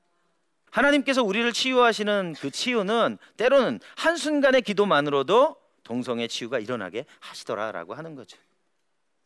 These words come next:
우리가 자주 가지고 있는 어려움 중에 하나는 뭐가 있냐면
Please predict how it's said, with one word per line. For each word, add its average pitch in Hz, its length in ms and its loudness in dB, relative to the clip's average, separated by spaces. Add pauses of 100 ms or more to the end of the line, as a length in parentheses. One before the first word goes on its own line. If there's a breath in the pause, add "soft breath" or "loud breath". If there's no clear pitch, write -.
(220)
우리가 202 640 4
자주 202 260 0
가지고 247 460 0
있는 214 280 2
어려움 160 360 2
중에 160 160 -6
하나는 165 280 0
뭐가 139 220 0
있냐면 123 640 -2